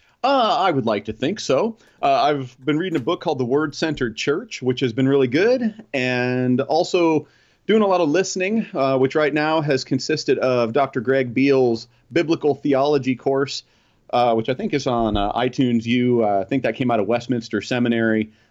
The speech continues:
Uh, really good, really rich. It's like my third time going through it, and it's like trying to drink from a fire hose.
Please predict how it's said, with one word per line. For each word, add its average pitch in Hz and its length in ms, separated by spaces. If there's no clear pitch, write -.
Uh, 104 320
really 175 380
good, 120 440
really 151 440
rich. 113 380
It's - 120
like - 120
my 143 120
third 156 280
time 139 300
going 127 280
through 117 240
it, 117 180
and 117 280
it's 113 140
like 127 160
trying 120 240
to 117 60
drink 113 260
from 113 120
a 107 60
fire 101 340
hose. 87 340